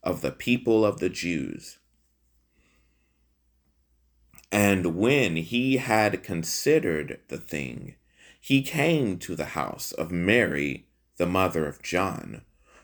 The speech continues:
whose surname was Mark, where many were gathered together praying.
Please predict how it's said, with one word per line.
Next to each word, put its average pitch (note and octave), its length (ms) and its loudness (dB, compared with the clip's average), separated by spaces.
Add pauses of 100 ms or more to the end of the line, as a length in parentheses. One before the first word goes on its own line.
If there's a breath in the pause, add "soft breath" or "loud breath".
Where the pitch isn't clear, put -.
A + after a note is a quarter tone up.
whose C3+ 640 2
surname E2 840 -2
was D#2+ 220 -2
Mark, F#2+ 380 -6 (600 soft breath)
where G#2 380 6
many A2 680 -2
were F2 200 0
gathered G2 720 4
together F#2+ 720 -2
praying. - 580 -6